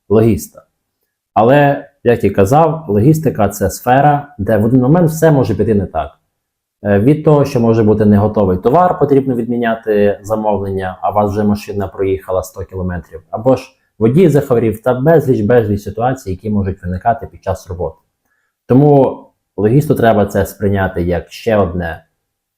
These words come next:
завдання, яке потрібно виконати. Але скажу, що з досвідом цей стрес і ці всі клопоти, вони нівелюються. Ви будете вміти,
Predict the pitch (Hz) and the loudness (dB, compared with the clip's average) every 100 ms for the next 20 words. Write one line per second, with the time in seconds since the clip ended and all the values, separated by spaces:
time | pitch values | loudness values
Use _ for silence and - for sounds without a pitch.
0 | _ _ 104 113 95 95 104 107 147 143 | _ _ 0 2 0 2 0 2 0 2
1 | 139 151 151 139 156 147 143 147 143 143 | 2 2 4 4 4 2 2 2 0 -2
2 | _ _ _ _ _ _ 147 165 170 156 | _ _ _ _ _ _ 2 4 4 2
3 | - - - 113 127 143 - 117 104 95 | -2 -14 -2 2 4 2 0 2 2 2
4 | - _ 101 98 110 185 - 143 139 131 | -4 _ -4 0 2 2 0 2 2 2
5 | 123 - _ _ _ _ _ _ _ - | -2 -16 _ _ _ _ _ _ _ -20
6 | _ - 113 107 131 135 135 - - 110 | _ 2 2 2 2 2 0 -10 -6 -4
7 | 101 - 98 90 85 - _ - 104 127 | -4 -4 -4 -2 -4 -8 _ -6 -2 0
8 | 156 156 101 104 117 117 104 110 104 98 | 0 -2 0 0 2 2 2 2 2 0
9 | 85 78 - 95 120 117 110 107 110 113 | -2 -6 -6 -2 0 0 -2 -2 0 -2
10 | - 90 | -2 -8